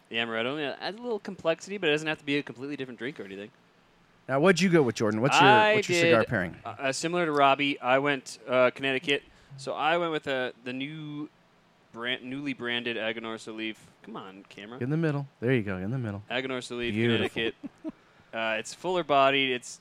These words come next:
Speaker 1: it's, I just call this a, a step down from a Habano.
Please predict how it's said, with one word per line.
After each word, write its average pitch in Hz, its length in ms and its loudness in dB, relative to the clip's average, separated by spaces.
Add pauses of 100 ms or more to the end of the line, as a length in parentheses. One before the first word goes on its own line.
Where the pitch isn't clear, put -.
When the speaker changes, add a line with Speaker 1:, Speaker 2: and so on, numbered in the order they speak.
Speaker 1:
it's, 185 260 -8
I 196 140 -2
just 196 260 -8
call 175 180 0
this 160 180 -4
a, 123 200 -4 (300)
a 110 80 -14
step - 460 0
down 131 260 0
from 117 160 -10
a 113 60 -8
Habano. 107 460 -6